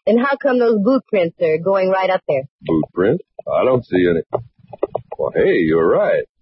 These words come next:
Speaker 1: Either boot prints or the result of shoes with Cuban heels.
Speaker 2: Well, now, there's a strange one.
Speaker 1: Exactly what I thought, too.
Speaker 2: Say, you know, something just dawned on me. Matson, didn't I see your pictures in the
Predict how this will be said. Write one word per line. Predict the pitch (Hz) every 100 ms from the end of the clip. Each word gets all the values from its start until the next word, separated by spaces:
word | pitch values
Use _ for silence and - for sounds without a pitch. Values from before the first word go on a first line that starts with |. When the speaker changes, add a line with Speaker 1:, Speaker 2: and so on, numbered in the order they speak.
| _
Speaker 1:
Either | 151 165
boot | 175 214 220
prints | 208 202 202
or | 175
the |
result | 165 170 190 185
of | 147
shoes | - 226 202 180
with | 165 -
Cuban | 220 170 156
heels. | 196 208 160 143 _ -
Speaker 2:
Well, | 123 104
now, | 104 104 139
there's | 175 101
a | 90
strange | 85 - 87 80 73 -
one. | 143 185 -
Speaker 1:
Exactly | 165 220 226 247
what | 240
I | 233 233
thought, | 190 160 -
too. | 180 156 _ _ _ _ _ _ - _ _ _ 285
Speaker 2:
Say, | 233 156
you | 117 151
know, | 185 220 214
something | - 185 160 135
just | 123 139 -
dawned | - 131 107 90 82
on | 76 67 67
me. | 71 69 71 - - _ _ _ _ _ _ _ _ - -
Matson, | - 214 175 - - - - - - - - _ -
didn't | 247 247
I | 185
see | 139 156 139
your | 123 113 101
pictures | 113 104 - 110 85
in |
the | 87